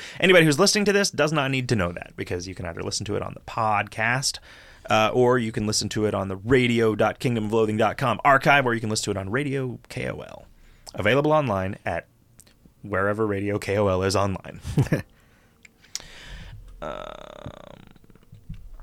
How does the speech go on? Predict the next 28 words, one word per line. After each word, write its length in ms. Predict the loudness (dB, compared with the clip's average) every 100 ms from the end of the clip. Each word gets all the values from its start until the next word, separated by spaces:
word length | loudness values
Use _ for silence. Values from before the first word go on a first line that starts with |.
| -6
and 80 | -2
then 120 | -2
people 260 | -2 -6 -8
are 80 | -6
answering 500 | -6 -4 -4 -4 -4
that. 1040 | -2 -2 -2 -2 -2 -2 -4 -4 -6 -8 -12 _ _ _ -20 _ _ -2
Uh, 220 | 2 2
question, 640 | 0 2 4 4 -2 -6
says 280 | -6 -6 -6
Jokai. 520 | -8 -8 -6 -6 -4 2
Well, 140 | 4
actually, 240 | 4 0
he 40 | -2
says, 160 | -2 2
"Thanks 180 | 4
for 80 | 4
Crimbo. 300 | 2 6 6
I 40 | 4
think 140 | 2
I'm 100 | 2
finally 200 | 4 4
getting 160 | 4 4
my 100 | 4
head 120 | 4
around 200 | 4 4
this 140 | 0
game. 300 | 0 -2 -2
Yay." 480 | -2 -2 -2 -4 -6